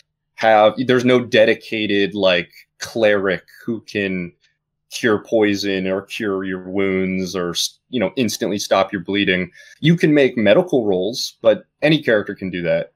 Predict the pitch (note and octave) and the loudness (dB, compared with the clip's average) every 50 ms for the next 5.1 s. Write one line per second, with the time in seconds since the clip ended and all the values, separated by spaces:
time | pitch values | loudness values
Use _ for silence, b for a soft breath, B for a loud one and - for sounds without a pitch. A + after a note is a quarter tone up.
0 | _ - - - G2+ G2+ F#2+ G#2+ A2+ - - C#3 C#3 C3+ C3 C3 B2+ A2+ - A2+ | _ -6 -4 -2 -2 0 0 0 0 0 0 -2 0 0 0 0 0 0 0 0
1 | G2+ A2+ A2+ - - A#2 G#2 - - - - - E3+ F#3+ D#3 A2+ A2 A2 - - | 0 0 -2 -4 -4 -6 -6 -6 -8 -6 -2 2 4 4 4 4 2 0 -2 -6
2 | - - - _ _ _ _ _ _ - B2+ B2+ - A#2+ A#2 C3+ C3 D3 C#3+ - | -8 -8 -10 _ _ _ _ _ _ -8 -6 -6 -4 -2 2 4 4 4 2 0
3 | C3+ C3 - - - B2 A#2+ B2 A#2+ A#2 A2 - - - - _ - A2+ A2 G#2+ | -4 -8 -6 -2 0 2 4 4 4 2 2 0 -6 -14 -14 _ -14 -10 -8 -8
4 | G#2 G2 F#2+ F2+ - - A2 G#2+ A2 A2 A2+ A2 A2+ G#2+ G2 G2+ G2+ G2 F#2+ F2+ | -6 -8 -8 -10 -12 -10 -8 -6 -4 -2 0 0 0 -2 -2 -2 0 2 2 2
5 | E2+ - | 0 -4